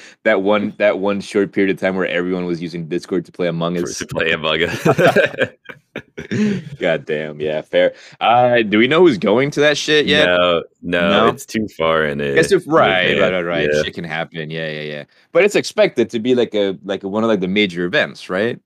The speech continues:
Speaker 2: It usually is, and maybe
Speaker 1: Right,
Speaker 2: it will
Speaker 1: right.
Speaker 2: be. It will have less turnout 'cause it's not in Boston. I don't know, and it normally used to be in Boston, and it's in
Speaker 1: Mm,
Speaker 2: Worcester
Speaker 1: right.
Speaker 2: this year. But we'll see
Speaker 1: D C U
Speaker 2: what happens.
Speaker 1: Center is a good venue, though. D C U Center, is that
Speaker 2: Yeah,
Speaker 1: where it's
Speaker 2: it's
Speaker 1: at?
Speaker 2: huge. Yeah.
Speaker 1: Yeah, right. It's a, it's
Speaker 2: It's
Speaker 1: a, it's a
Speaker 2: huge.
Speaker 1: good venue.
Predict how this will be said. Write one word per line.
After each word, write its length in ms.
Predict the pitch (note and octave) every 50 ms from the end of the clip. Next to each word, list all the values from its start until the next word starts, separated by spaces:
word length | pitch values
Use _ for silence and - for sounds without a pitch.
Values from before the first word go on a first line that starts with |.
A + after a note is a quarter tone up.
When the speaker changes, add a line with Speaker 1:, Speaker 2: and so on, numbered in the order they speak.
| _ _ _ _ _ _ -
Speaker 2:
It 60 | -
usually 480 | G#2+ A#2+ C#3+ E3+ D3+ C3 A2 F#2 D#2+ D#2+
is, 300 | E2+ E2 D#2 D2+ C#2 B1
and 200 | B1+ C#2+ D2+ D#2+
maybe 220 | E2+ G2 G#2 G2 F#2+
Speaker 1:
Right, 100 | E2+ D#2
Speaker 2:
it 60 | C#2
will 60 | C#2
Speaker 1:
right. 140 | D2+ C#2 C2
Speaker 2:
be. 300 | D2+ D2 C#2+ C#2 - - - _ _ _ _ _ _ _ _ _ _ _ -
It 40 | C2+
will 120 | C2+ C#2
have 220 | D2+ D2+ D2+ C#2+ C#2+
less 180 | C#2+ C#2+ -
turnout 440 | - - D2+ C#2+ C#2+ D2+ D#2 D2+ -
'cause 160 | - C#2+ - A#1+
it's 160 | A#1 - -
not 200 | A#1 B1+ C2 A1+
in 80 | D#2+
Boston. 540 | D2+ - F2 F2 F#2 - - F#2+ G2 G2+ G2+
I 120 | G#1 A#1 C2
don't 160 | C2+ B1+ C2
know, 200 | C#2 C#2+ D#2+ F2
and 140 | B1+ C2+ B1+
it 100 | B1 A1+
normally 360 | C2 C2+ C2+ C2+ C2 C2 C2+
used 160 | C#2 D2 -
to 60 | - D2+
be 100 | D2+ D#2+
in 120 | D#2+ E2
Boston, 520 | D#2+ E2 E2+ F2 - - F2 F2 F2+ F#2 - - _ _
and 100 | D#2+ D#2+
it's 100 | F2 F2
in 80 | - B1
Speaker 1:
Mm, 40 |
Speaker 2:
Worcester 240 | B1 C#2 C#2+ D#2+ D#2 D#2+
Speaker 1:
right. 60 | D2
Speaker 2:
this 160 | D2+ D2 -
year. 240 | D2 D2+ D2+ D2 D2 - _ _ _ _ _ _ _ _ _ _ -
But 300 | - C2+ C2 B1+ A#1+ -
we'll 120 | D#2+ G#2+ G#3+
see 100 | - -
Speaker 1:
D 60 | -
C 20 | -
U 40 | C3
Speaker 2:
what 40 | -
happens. 100 | C2+ -
Speaker 1:
Center 140 | C#3+ B2 A#2
is 100 | A2 -
a 60 | A2+
good 200 | G2+ A2+ G#2 F2+
venue, 300 | E2 E2+ F2 G#2+ G2 D#2+
though. 200 | D2 D2 D2+ D#2+
D 120 | - - C#3
C 100 | C#3+ C3+
U 80 | C3+
Center, 220 | B2+ - D#3+ E3 F3+
is 80 | B2+
that 80 | G#2 C3
Speaker 2:
Yeah, 60 | C#3+ -
Speaker 1:
where 80 | C#3
it's 100 | - -
Speaker 2:
it's 80 | C#3+ D3
Speaker 1:
at? 60 | F3
Speaker 2:
huge. 380 | C3 A#2 E2 - - - - - _ _
Yeah. 240 | - E2+ E2 C#2+ C#2+
Speaker 1:
Yeah, 80 | C#3 D3
right. 300 | C#3 D#3 D3 F#2 - - _ _ -
It's 120 | - -
a, 60 | A2+
it's 240 | G2+ F2+ F#2+ - -
Speaker 2:
It's 60 | - F2
Speaker 1:
a, 40 | F#2
it's 120 | D#2 -
a 40 | B2
Speaker 2:
huge. 40 | A#2 C#3
Speaker 1:
good 100 | F3 C3
venue. 300 | E2 D2+ D2+ D2 D2